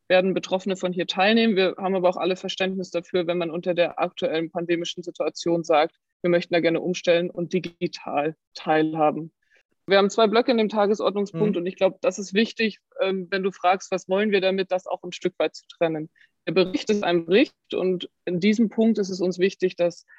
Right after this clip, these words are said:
Speaker 1: auch Betroffene Stellungnahmen dazu abgeben können und es danach zu einer gemeinsamen Aussprache mit der Synode kommt. Im zweiten Block ist uns wichtig, als Synode schon auch nochmal ein Signal zu setzen, das ist ein Thema, mit dem wir uns immer wieder inhaltlich befassen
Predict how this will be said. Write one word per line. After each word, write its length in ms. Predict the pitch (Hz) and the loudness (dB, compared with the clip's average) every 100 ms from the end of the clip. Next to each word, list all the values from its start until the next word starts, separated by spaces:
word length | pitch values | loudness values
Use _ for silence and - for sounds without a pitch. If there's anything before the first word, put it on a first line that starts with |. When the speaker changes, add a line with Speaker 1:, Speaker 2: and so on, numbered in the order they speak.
| _ | _
Speaker 1:
auch 160 | - 180 | -2 0
Betroffene 480 | - - 220 226 196 | 0 0 0 2 2
Stellungnahmen 540 | - 220 208 185 175 | 4 4 4 4 4
dazu 260 | 170 180 180 | 4 0 -4
abgeben 480 | - - 185 170 170 | -4 -2 0 0 0
können 260 | 190 185 | 2 2
und 100 | 185 | 2
es 100 | 170 | 0
danach 460 | 175 170 156 190 220 | -2 0 2 2 0
zu 120 | - | -4
einer 180 | 175 180 | -2 -2
gemeinsamen 560 | 175 170 175 185 175 | -2 -2 -2 -2 -4
Aussprache 880 | 139 165 175 - - 151 165 - 170 - _ _ - | -2 -2 -2 -6 -6 -4 -4 -4 -6 -6 _ _ 0
mit 160 | 185 | 2
der 120 | 180 156 | 4 4
Synode 460 | 165 165 170 151 | 2 4 2 2
kommt. 420 | - - - - - _ _ - | -4 -12 -12 -12 -20 _ _ -10
Im 140 | 180 | -10
zweiten 520 | 165 - 214 233 214 170 | -6 4 4 6 0 0
Block 320 | 156 156 _ - | 0 -2 _ -6
ist 200 | 190 180 | -4 0
uns 260 | 175 170 160 | 0 0 2
wichtig, 440 | 180 - 208 220 _ _ _ _ | 2 4 0 0 _ _ _ _
als 300 | 185 185 185 | 2 2 2
Synode 360 | 190 180 180 202 | -2 2 2 2
schon 220 | 220 214 | 0 -2
auch 120 | 208 | -2
nochmal 280 | 214 208 196 | -4 -2 -2
ein 80 | 185 | 0
Signal 340 | 185 180 180 | -2 0 -2
zu 140 | 190 190 | -2 -4
setzen, 260 | 196 - | -4 -4
das 120 | 190 190 | -6 -4
ist 120 | 175 | -4
ein 120 | 175 | -2
Thema, 240 | 208 208 196 | 0 0 0
mit 140 | 185 | 0
dem 120 | 190 | 0
wir 80 | 185 | 0
uns 120 | 185 | -4
immer 220 | 202 202 | -4 -2
wieder 220 | 185 185 - | 0 0 -2
inhaltlich 480 | 226 202 - - | -6 -8 -8 -18
befassen 580 | - _ 160 - 165 160 | -18 _ -8 -6 -6 -6